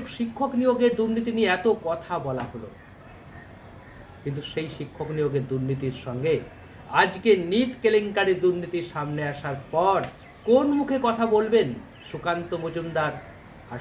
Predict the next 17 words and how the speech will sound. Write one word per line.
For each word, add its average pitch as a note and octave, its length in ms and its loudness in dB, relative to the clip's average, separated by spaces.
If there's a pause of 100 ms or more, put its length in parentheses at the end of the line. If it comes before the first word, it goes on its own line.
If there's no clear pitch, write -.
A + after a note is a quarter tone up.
শুভেন্দু C#3+ 500 -2
অধিকারী? C#3 400 -8 (960)
তাই B2+ 180 -4 (600)
মমতার F3+ 420 2 (160)
এই E3+ 80 -6 (140)
কৌশলী F3 460 0
রাজনীতি D3+ 520 -2 (640)
আগামী G#3+ 360 4
দিনে E3+ 200 2 (480)
এই F#3+ 180 6 (120)
রাজ্যে C#3 360 -2 (500)
বিজেপির E3+ 480 0 (240)
আরও D3 140 2 (180)
বেশি C#3+ 280 -6 (120)
সর্বনাশ B2 560 -6
হতে - 240 -12
চলেছে, G#2+ 340 -12